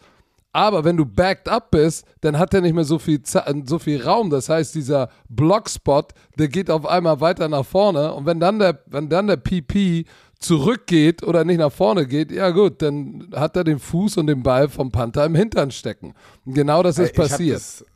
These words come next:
Speaker 2: ey, wo ich das gesehen hab, ey, das ist so, das ist so, das ist, weil ich hab nie Personal Protector gespielt, aber ich war immer im Punt-Team in, sozusagen in der Linie da vorne. Und wenn du die
Speaker 1: Du warst
Speaker 2: Special
Speaker 1: immer
Speaker 2: Teams
Speaker 1: Guard. Du warst immer
Speaker 2: Ich war
Speaker 1: Guard.
Speaker 2: immer, ich war immer Guard,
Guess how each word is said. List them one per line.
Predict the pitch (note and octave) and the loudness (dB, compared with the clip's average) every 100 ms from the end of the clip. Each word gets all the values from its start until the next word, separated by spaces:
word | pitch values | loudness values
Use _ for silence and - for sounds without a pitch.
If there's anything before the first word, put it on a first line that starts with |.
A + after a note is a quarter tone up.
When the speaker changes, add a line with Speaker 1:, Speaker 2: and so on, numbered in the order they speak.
| _ | _
Speaker 2:
ey, | A2+ A#2+ | -18 -14
wo | |
ich | B2+ | -14
das | C3+ - | -16 -16
gesehen | A#2 G2+ A#2 | -14 -12 -10
hab, | A2 G#2+ | -10 -8
ey, | G#2+ | -10
das | G#2+ B2 | -10 -10
ist | E3 | -6
so, | - C#3 | -2 -2
das | A#2 C#3 | -2 -6
ist | C#3+ G#2+ - G2 - | -8 -10 -12 -12 0
so, | E3 D#3+ C#3 - _ _ _ _ _ _ | 4 4 2 -2 _ _ _ _ _ _
das | - C3+ | -8 -6
ist, | F3+ - - | -6 -8 -8
weil | A#2+ B2 | -4 -4
ich | A#2+ - | -4 -6
hab | D3 | -8
nie | C3 B2 | -6 -6
Personal | - B2 - G2 | -2 -4 -4 -10
Protector | - - C3+ C3 | -8 -2 -2 -2
gespielt, | A2+ G#2 G#2 | -8 -6 -6
aber | G2 | -6
ich | F#2 F2+ | -4 -2
war | A#2+ | -2
immer | B2+ A#2+ | -2 -4
im | G#2+ | -2
Punt-Team | - B2+ - B2 A#2 | -4 -4 -8 -8 -8
in, | A2 | -8
sozusagen | A2 - A#2+ A2+ | -10 -10 -10 -8
in | |
der | G#2 G2 | -6 -4
Linie | B2 B2+ | -2 0
da | G#2+ | -2
vorne. | F#2+ F#2+ F2+ D#2 _ - - - | -6 -10 -10 -12 _ -20 -20 -10
Und | G#2+ | -8
wenn | |
du | A#2 | -4
die | A#2+ | -2
Speaker 1:
Du | C#3 | 2
warst | D#3+ | 2
Speaker 2:
Special | D#3 | 0
Speaker 1:
immer | F3 D#3+ | -2 0
Speaker 2:
Teams | D#3+ | 2
Speaker 1:
Guard. | E3+ D#3+ C#3+ - A#2 - - | 2 0 -4 -12 -20 -20 -6
Du | |
warst | A3 D#3 | -4 -2
immer | B2 | -2
Speaker 2:
Ich | |
war | A#2+ | 0
Speaker 1:
Guard. | - D#3+ - | 0 0 0
Speaker 2:
immer, | C3+ D3 | -2 0
ich | |
war | C#3 D#3 | 2 2
immer | C#3 E3 D#3+ D3+ | 2 2 4 2
Guard, | C3 B2 G#2 | 2 0 -2